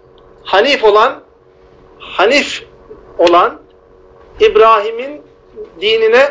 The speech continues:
uymanı vahyettik ey Muhammed. وَمَا كَانَ مِنَ الْمُشْرِك۪ينَ Ki İbrahim Aleyhisselam ne değildi? Müşrik değildi. Peki nedir arkadaşlar haniflik?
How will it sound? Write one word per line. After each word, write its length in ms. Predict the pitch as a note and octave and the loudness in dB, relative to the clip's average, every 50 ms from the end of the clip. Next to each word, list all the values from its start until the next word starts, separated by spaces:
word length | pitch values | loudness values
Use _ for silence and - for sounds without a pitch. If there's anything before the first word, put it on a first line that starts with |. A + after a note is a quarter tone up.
| - - | -2 -2
uymanı 400 | - G#3 A3 A3 G#3+ G#3+ G#3+ A3 | 0 2 2 2 2 0 0 0
vahyettik 440 | G3+ F3+ D#3+ D#3 C#3+ - - - - | 0 -2 -2 -4 -8 -12 -10 -6 -4
ey 100 | G3 F#3+ | -2 -2
Muhammed. 400 | F3 D#3 D3 C#3+ C#3 C3+ C3 B2+ - - - - - - - - - - - - - - - - - - - | -2 -4 -8 -10 -12 -14 -20 -20 -20 -20 -20 -20 -20 -20 -20 -20 -20 -20 -20 -20 -20 -20 -20 -20 -20 -8 0
وَمَا 320 | - A#3 B3+ B3+ A#3+ A3+ G3+ | 0 2 2 2 2 0 0
كَانَ 300 | - - A#3+ B3 A3+ G#3+ G3+ G3 | 0 -2 -2 -2 -2 -4 -6 -8
مِنَ 100 | G3+ A3 B3 B3 | -6 -6 -6 -6
الْمُشْرِك۪ينَ 720 | A#3 A3 G#3+ G3+ - - G4 F#4+ - G3 - G4+ G4 - - - - _ - - - - - - - - - - | -6 -8 -8 -10 -8 -10 -10 -8 -6 -6 -6 -6 -6 -8 -18 -20 -20 _ -20 -20 -20 -20 -20 -20 -20 -20 -16 -8
Ki 300 | - B3+ B3 A3+ G#3 - - | -4 -2 0 0 -2 -2 -2
İbrahim 400 | G#3 G3+ G#3 G#3+ G#3 A3 A3+ G#3+ | -2 2 4 4 4 2 2 0
Aleyhisselam 440 | G3+ G3 G3 F#3 - G3 F#3 F3+ G3+ | 0 -2 -2 -2 -2 -4 -2 -2 -2
ne 100 | A3+ G#3 | 0 2
değildi? 440 | G3 F#3 F3+ F3 F3 A3 C#4 - - _ _ _ _ _ _ - - _ _ - | 2 2 0 0 -4 -10 -10 -12 -18 _ _ _ _ _ _ -20 -20 _ _ 0
Müşrik 400 | G#3 G#3 G3+ - C#4 A#3+ - - | 2 2 2 0 -4 -6 -2 0
değildi. 220 | G#3 F#3+ E3+ D#3 D#3 | 2 2 2 0 0
Peki 180 | - B3 A#3+ B3 | -2 -2 0 0
nedir 220 | C#4 C#4+ C#4+ B3 | -2 0 2 0
arkadaşlar 460 | A3+ G3 G3 G3 G#3 F#3+ - F#3 D#3+ | 0 0 0 0 -2 -2 -2 -4 -6
haniflik? 680 | D3 D#3 F3 F3 E3 - - F3 G#3 - - - - _ | -6 -6 -6 -6 -6 -8 -6 -8 -8 -8 -10 -20 -20 _